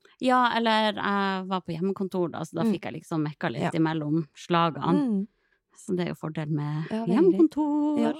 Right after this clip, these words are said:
Speaker 1: og en fleksibel arbeidshverdag. Da er det mulig å planlegge det litt sånn.
Speaker 2: Mm.
Speaker 1: Ja.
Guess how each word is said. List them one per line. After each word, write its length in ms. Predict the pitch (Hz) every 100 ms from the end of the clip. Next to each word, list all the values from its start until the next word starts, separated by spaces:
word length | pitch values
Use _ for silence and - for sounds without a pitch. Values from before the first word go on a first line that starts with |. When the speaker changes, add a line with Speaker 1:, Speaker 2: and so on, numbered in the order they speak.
| 330
Speaker 1:
og 100 | 226
en 100 | 220
fleksibel 680 | 220 226 - 233 240 220 208
arbeidshverdag. 840 | 202 202 226 - 233 220 202 180 185
Da 80 | 202
er 20 |
det 80 | 185
mulig 360 | 185 185 202 185
å 260 | 165 185 -
planlegge 420 | 202 190 208 185
det 120 | 180
litt 160 | 190 185
sånn. 360 | 214 202 202 208
Speaker 2:
Mm. 400 | 269 247 202 220 _ _ _ _ _ _ _ _ _
Speaker 1:
Ja. 140 | 427